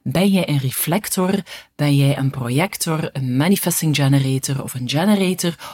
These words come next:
Of ben jij een manifester? Want dat maakt een groot verschil. En de mensen die, eh, de masterclass De Basis hebben aangekocht of meegevolgd, of de mensen die het, eh, videootje over type hebben beluisterd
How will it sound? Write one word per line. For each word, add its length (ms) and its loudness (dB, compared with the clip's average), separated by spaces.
Of 400 2
ben 380 2
jij 320 2
een 300 2
manifester? 840 0
Want 120 4
dat 100 6
maakt 200 0
een 120 4
groot 300 -2
verschil. 480 -4
En 100 2
de 100 0
mensen 460 2
die, 300 2
eh, 140 -6
de 120 -8
masterclass 540 -2
De 60 -4
Basis 580 0
hebben 200 -4
aangekocht 560 -2
of 140 -8
meegevolgd, 720 -2
of 380 0
de 100 -2
mensen 440 0
die 340 0
het, 300 -10
eh, 760 -12
videootje 520 0
over 200 -6
type 420 0
hebben 280 -4
beluisterd 800 -4